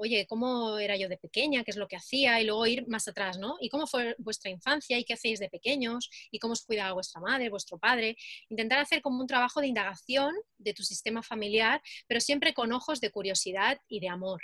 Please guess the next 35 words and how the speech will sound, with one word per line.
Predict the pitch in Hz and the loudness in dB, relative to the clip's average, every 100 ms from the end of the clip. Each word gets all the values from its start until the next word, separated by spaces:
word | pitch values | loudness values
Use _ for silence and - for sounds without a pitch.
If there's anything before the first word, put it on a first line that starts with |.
| - _ | -12 _
y | - | -6
de | 196 | -4
comprensión, | 180 185 170 175 175 - 190 185 170 | -2 -4 -4 -6 -2 -2 -2 -4 -4
no | 180 | -2
para | 202 247 | 4 4
buscar | 214 - 190 | 4 0 -6
culpables | - 185 - 190 254 277 285 302 294 - - - - | -4 -4 2 4 6 8 8 6 4 -6 -14 -12 -8
ni | 196 | -2
para | 190 175 | 0 -2
juzgarles, | - 185 170 202 262 294 302 311 | -4 -8 2 4 6 6 4 2
porque | - 208 | -2 -4
al | 196 | -4
final | 196 196 208 | -4 -4 -2
le | |
estamos | 220 - 226 202 | -4 -4 -6 -6
diciendo | 214 214 214 233 | -8 -6 -4 -4
que | - 208 - - | 0 0 -2 -10
cada | - 202 208 | -2 0 2
uno | 208 | 0
hace | 214 | 0
lo | 208 | 0
que | 185 | 0
puede, | - 185 180 165 | 0 2 2 0
¿no? | 180 285 | -2 -2
Y | 254 | 0
lo | 185 | -2
que | 175 170 - | -4 -8 -8
pudo | 175 185 | -10 -8
en | |
ese | 185 - | -6 -8
momento. | 180 175 180 202 294 330 - - - - - | -8 -8 -8 -6 -6 -6 -16 -14 -14 -16 -10
Entonces, | - 220 | -2 -2
poder | - 220 226 | 0 2 4
mirar | 247 254 240 | 6 6 4
así, | - 262 269 311 | 2 0 0 -2